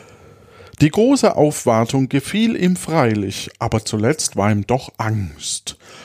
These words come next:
so dass er zu einer weisen Frau ging, um sie um Rat fragte. Die weise Frau sprach:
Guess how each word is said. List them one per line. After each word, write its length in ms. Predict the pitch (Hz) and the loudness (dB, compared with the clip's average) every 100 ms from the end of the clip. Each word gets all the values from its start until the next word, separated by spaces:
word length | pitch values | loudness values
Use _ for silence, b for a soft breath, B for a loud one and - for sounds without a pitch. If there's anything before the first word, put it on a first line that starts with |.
| B | B
so 360 | - 135 151 160 | 0 2 4 2
dass 220 | 131 120 | 2 0
er 240 | 120 - - | -2 -6 -2
zu 180 | 131 | 0
einer 360 | 85 113 104 98 | 2 2 2 2
weisen 480 | 101 147 180 - 180 | 2 2 0 -2 -4
Frau 420 | - 98 107 113 | -2 2 2 2
ging, 380 | - 127 120 123 B B | 0 0 0 -2 B B
um 160 | - 110 | -6 -4
sie 200 | - 104 | -2 -2
um 200 | 123 135 | 0 -2
Rat 400 | 135 101 101 92 | -2 -4 -4 -6
fragte. 720 | - - 90 90 _ 101 95 110 _ _ _ _ _ _ _ _ _ _ - | -10 -6 -6 -6 _ -8 -8 -10 _ _ _ _ _ _ _ _ _ _ -4
Die 120 | 113 | 0
weise 440 | 104 139 180 180 185 | 2 2 0 -2 -6
Frau 380 | - 110 113 | 0 0 2
sprach: 720 | 113 - 120 117 117 117 - | -2 -8 -4 -2 -2 -6 -16